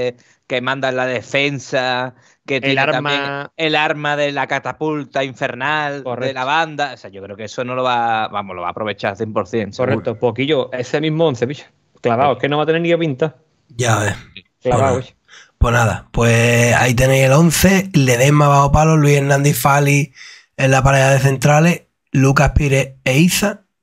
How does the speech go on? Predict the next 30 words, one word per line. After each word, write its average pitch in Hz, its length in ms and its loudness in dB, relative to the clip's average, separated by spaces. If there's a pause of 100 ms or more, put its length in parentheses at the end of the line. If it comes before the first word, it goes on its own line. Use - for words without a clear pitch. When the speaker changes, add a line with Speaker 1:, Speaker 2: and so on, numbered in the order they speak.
(140)
Speaker 3:
en 117 320 0
los 120 100 2
laterales, 123 580 2
Alcaraz 123 500 0
y 139 120 4
Ale 175 380 2
en 151 100 -4
la 135 80 0
pareja 123 260 2
de 123 80 0
medio 127 180 0
centro, 160 560 2 (540)
eh, 139 300 4
Sobrino 139 460 4
y - 20 4
Robert 151 360 4
a 127 60 2
banda 135 240 2
cambiada, 135 380 4
que 123 80 4
lo 117 60 2
hemos 120 120 0
puesto 127 260 2
ahí 123 460 2
por 117 280 2
aprovechar 113 640 0
Speaker 2:
Ujú. 107 100 0
Speaker 3:
que 107 120 -4
estaban 107 360 -2
ahí, 117 220 -4